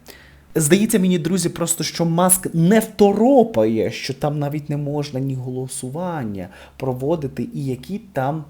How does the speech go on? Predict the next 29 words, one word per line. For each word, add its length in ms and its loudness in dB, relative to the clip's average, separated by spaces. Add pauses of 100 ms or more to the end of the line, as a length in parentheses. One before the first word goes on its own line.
(420)
е, 40 -10
в, 200 -6 (440)
в 60 0
одне 220 -2
місце, 320 -4
хотілося 420 -10
б 40 -18
сказати, 440 -8 (120)
голосування. 1040 -4 (500)
І, 300 -2 (340)
і 100 0
ще 220 4
й 60 6
запрошення 840 2
о-, 220 4
Організації 720 4
Об'єднаних 640 2
Націй, 420 2
якщо 560 2 (240)
навіть 420 4
їх 120 0
туди 300 2
не 300 4
впускають, 760 4
ні 60 0
Червоний 440 -2
Хрест, 320 0
жодної 680 4
організації, 880 2